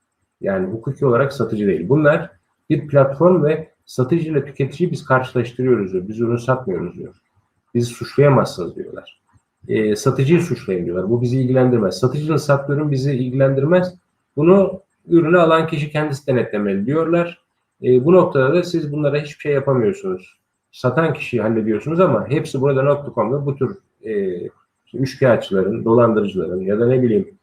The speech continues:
sahte firmaların sattığı ürünler de satılmaya devam ediyor. Onu kapatıyorsunuz, öbürü açılıyor. Bu noktada siz, siz olun,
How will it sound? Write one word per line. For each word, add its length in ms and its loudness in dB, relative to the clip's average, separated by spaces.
sahte 640 0
firmaların 480 0
sattığı 400 0
ürünler 340 0
de 100 -2
satılmaya 560 -2
devam 300 4
ediyor. 380 -4
Onu 180 4
kapatıyorsunuz, 600 0
öbürü 320 2
açılıyor. 460 -4
Bu 100 4
noktada 380 2
siz, 440 -2
siz 180 0
olun, 440 -2